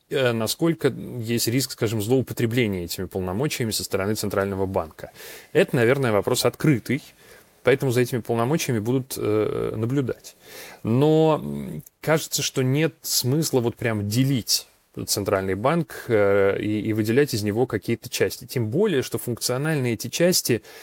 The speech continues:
ну, что можно выделить? Когда-то была достаточно автономная такая служба Ф С Ф Р, э, значит, ветераны помнят, да, Фе-, Федеральная служба по финансовым рынкам. Олег Вьюгин её возглавлял, при нём она воз-, достигла своего,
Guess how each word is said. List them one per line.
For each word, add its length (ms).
ну, 180
что 180
можно 260
выделить? 280
Когда-то 320
была 220
достаточно 420
автономная 540
такая 220
служба 260
Ф 180
С 80
Ф 120
Р, 240
э, 220
значит, 240
ветераны 420
помнят, 360
да, 120
Фе-, 180
Федеральная 460
служба 280
по 80
финансовым 560
рынкам. 340
Олег 200
Вьюгин 320
её 140
возглавлял, 520
при 140
нём 240
она 160
воз-, 240
достигла 480
своего, 500